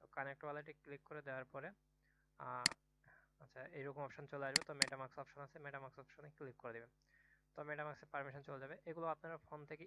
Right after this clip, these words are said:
ইজিলি ভাবে করতে পারবেন। ঠিক আছে, কোনো প্যারা হবে না, একদম রিল্যাক্সে করতে পারবেন। তো কানেক্টে click করবেন,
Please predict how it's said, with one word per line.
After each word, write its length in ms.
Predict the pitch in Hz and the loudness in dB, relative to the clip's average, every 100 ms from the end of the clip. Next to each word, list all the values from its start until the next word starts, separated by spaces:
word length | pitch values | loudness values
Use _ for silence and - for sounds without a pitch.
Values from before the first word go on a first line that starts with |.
| - | -10
ইজিলি 420 | 175 160 147 147 | -8 -4 -4 -2
ভাবে 240 | 131 131 | -2 -4
করতে 280 | 151 131 123 | -4 -6 -4
পারবেন। 220 | 120 117 | -6 -6
ঠিক 160 | 120 175 | -8 -8
আছে, 220 | 156 127 | -6 -8
কোনো 380 | 123 135 131 143 - _ | -10 -8 -6 -8 -14 _
প্যারা 180 | 131 131 | -4 -4
হবে 120 | 131 147 | -4 -4
না, 140 | 156 | -6
একদম 260 | 127 127 127 - - 143 | -6 -10 -14 -18 -20 -10
রিল্যাক্সে 380 | 123 120 - 123 | -6 -6 -8 -10
করতে 240 | 123 120 | -8 -8
পারবেন। 200 | 117 120 | -10 -10
তো 120 | - | 4
কানেক্টে 460 | 131 135 139 135 139 | 6 6 2 -6 -8
click 220 | 143 143 | -6 -8
করবেন, 280 | - 151 | -8 -10